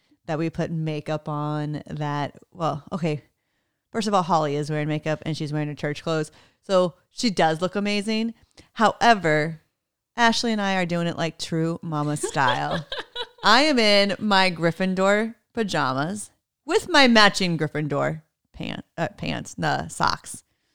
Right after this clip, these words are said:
Speaker 1: And she, Ashley, is wearing sweatpants and her Gryffindor sweatshirt, see, t-shirt, something or other.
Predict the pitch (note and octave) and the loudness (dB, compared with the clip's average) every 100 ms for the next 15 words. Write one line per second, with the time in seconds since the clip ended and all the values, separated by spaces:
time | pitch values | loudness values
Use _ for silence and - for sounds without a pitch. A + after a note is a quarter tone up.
0 | _ _ _ _ _ G3+ G3+ - - F#4 | _ _ _ _ _ 0 0 -2 0 2
1 | F4 C4 B3 - _ - C#4+ D#4 B3 A3+ | 2 2 0 -6 _ 2 2 4 0 0
2 | F#3 G3 F#3+ F#3 F#3+ F#3 - D4+ D4+ B3 | 0 -2 0 0 -2 -4 2 2 2 0
3 | A3 G3+ - F#3+ F#3+ E3+ B3 C#4 F#3+ E3 | 2 0 -2 -4 -4 -2 0 0 -2 -2
4 | F3 - G3 F#3+ F#3+ E3+ E3+ E3+ E3 F3+ | 0 0 -2 0 0 4 6 6 6 4
5 | F#3 _ _ _ _ _ _ _ - A#3+ | 0 _ _ _ _ _ _ _ -4 -2
6 | A#3+ F#3+ - - - - _ B3 A3+ F3+ | 0 -2 -4 -6 -10 -10 _ -12 -6 -6
7 | - - E3+ D#3 C#3+ - - | -6 -12 -12 -8 -8 -8 -8